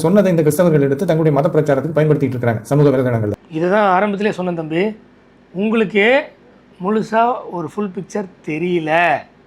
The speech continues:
Speaker 2: நீங்க கிறிஸ்தவத்துல இருந்தப்பவும் கிறிஸ்தவத்தை பத்தி என்னன்னு தெரியாது, கிறிஸ்தவத்தை விட்டு போயிட்டு கிறிஸ்தவத்தை நான் பழிக்கிறேன்னு காமெடி பண்ணிட்டு இருக்க இப்பவும்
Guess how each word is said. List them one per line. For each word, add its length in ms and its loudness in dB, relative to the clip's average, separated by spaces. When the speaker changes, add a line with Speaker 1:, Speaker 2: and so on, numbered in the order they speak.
Speaker 2:
நீங்க 260 -2
கிறிஸ்தவத்துல 520 0
இருந்தப்பவும் 600 2
கிறிஸ்தவத்தை 500 2
பத்தி 260 -2
என்னன்னு 360 -2
தெரியாது, 420 0
கிறிஸ்தவத்தை 480 0
விட்டு 180 0
போயிட்டு 260 2
கிறிஸ்தவத்தை 480 0
நான் 160 0
பழிக்கிறேன்னு 520 2
காமெடி 300 0
பண்ணிட்டு 320 -2
இருக்க 180 0
இப்பவும் 520 0